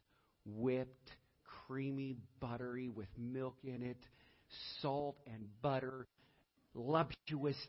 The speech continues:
delicious potatoes. Mashed potatoes. Mashed potatoes. Today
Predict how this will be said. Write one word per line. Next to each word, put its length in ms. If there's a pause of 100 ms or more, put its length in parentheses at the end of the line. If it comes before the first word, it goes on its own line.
delicious 640 (140)
potatoes. 560 (1160)
Mashed 760 (500)
potatoes. 540 (3500)
Mashed 340 (720)
potatoes. 500 (4000)
Today 440